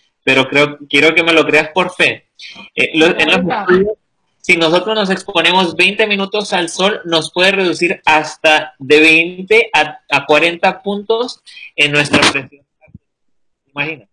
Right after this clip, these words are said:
Speaker 2: Guau, o sea, tenemos que salir a tomar sol, bueno, en, en la época de sol también, porque no siempre hay sol,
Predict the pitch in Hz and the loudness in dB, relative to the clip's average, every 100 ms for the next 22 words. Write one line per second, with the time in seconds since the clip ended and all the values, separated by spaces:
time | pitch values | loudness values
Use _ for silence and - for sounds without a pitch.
0 | _ _ _ _ _ _ _ _ - - | _ _ _ _ _ _ _ _ -20 -20
1 | - - - 220 196 202 254 277 240 247 | -20 -20 -14 -12 -10 -10 -8 -4 -4 -2
2 | 269 277 262 247 285 320 320 277 254 240 | 2 2 2 2 2 0 -2 0 0 0
3 | 262 339 - 262 247 240 254 247 285 277 | 0 -4 0 2 4 4 4 2 2 4
4 | 320 233 220 202 196 220 202 190 214 220 | 4 2 0 0 -2 -4 -6 -10 -6 0
5 | 220 240 247 226 208 208 311 339 392 381 | 0 2 0 0 -2 -2 -2 4 4 2
6 | 381 285 254 254 277 294 302 311 277 - | -6 -6 -4 0 0 -2 -2 -2 0 2
7 | 381 269 | 2 2